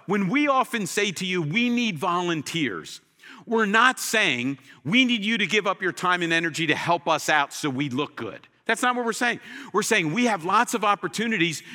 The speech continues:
for you to get out of the bleachers, onto the field,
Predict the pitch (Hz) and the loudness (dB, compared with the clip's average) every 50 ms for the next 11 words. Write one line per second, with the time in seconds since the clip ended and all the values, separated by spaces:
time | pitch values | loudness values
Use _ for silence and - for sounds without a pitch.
0 | - - - - 202 202 160 180 240 254 226 - - 202 139 170 180 - - 165 | -16 -12 -6 -2 -2 0 0 2 2 0 2 0 0 0 2 2 0 2 2 4
1 | 185 208 226 247 262 254 196 180 247 170 202 196 196 170 - - - 135 117 120 | 4 4 4 4 2 0 -2 -2 -4 -2 0 0 0 0 0 -2 -2 -2 0 0
2 | 143 190 208 - - - - - - - - - _ _ - 208 220 240 262 254 | 0 -2 -2 -6 -10 -12 -16 -20 -20 -20 -20 -20 _ _ -4 0 2 2 2 2
3 | - 233 240 214 226 180 - - 226 233 233 233 180 147 151 175 160 | 0 -2 -2 -4 -4 -6 -4 -4 -2 0 2 2 2 2 0 -2 -4